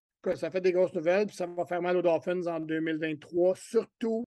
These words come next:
Tua, il prend pas le prochain pas qu'il doit prendre dans sa carrière.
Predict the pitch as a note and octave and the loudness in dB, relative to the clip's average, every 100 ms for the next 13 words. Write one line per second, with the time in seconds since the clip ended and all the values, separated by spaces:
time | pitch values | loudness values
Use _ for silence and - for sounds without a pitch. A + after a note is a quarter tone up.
0 | _ _ - F#3+ F3+ F3+ F#3 F#3+ F#3 - | _ _ -2 2 4 6 8 6 2 -4
1 | F#3 - E3 D#3+ F3+ F#3 F3+ D#3+ E3 D3 | -16 -10 -4 -2 2 4 4 2 -4 -4
2 | F3 D#3 E3+ E3 F3 D#3 E3+ E3+ E3 F3+ | -6 0 0 0 -8 -6 -4 -4 -4 -8
3 | G3+ F#3+ E3+ F#3+ A3+ | -12 -2 2 2 0